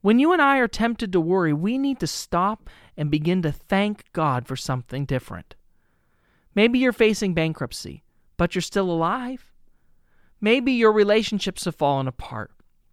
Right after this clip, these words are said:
but there's still a God who loves you and cares about you and who has good plans in store for your future. Trouble and anxiety are real, but when we pause to recognize and be thankful to God, He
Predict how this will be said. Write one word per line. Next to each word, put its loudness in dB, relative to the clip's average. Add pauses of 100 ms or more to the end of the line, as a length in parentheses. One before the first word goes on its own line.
(460)
but -2
there's 2
still -2
a 2
God 0
who 0
loves -2
you -2
and -4
cares -6
about -4
you -6 (460)
and 0
who 4
has 0
good 2
plans 0
in -2
store -4
for -10
your -2
future. -8 (880)
Trouble 2
and 2
anxiety 2
are -2
real, -6 (840)
but -2
when 2
we 2
pause 0
to -4
recognize -2
and -2
be -4
thankful -4
to -2
God, -4 (1120)
He -4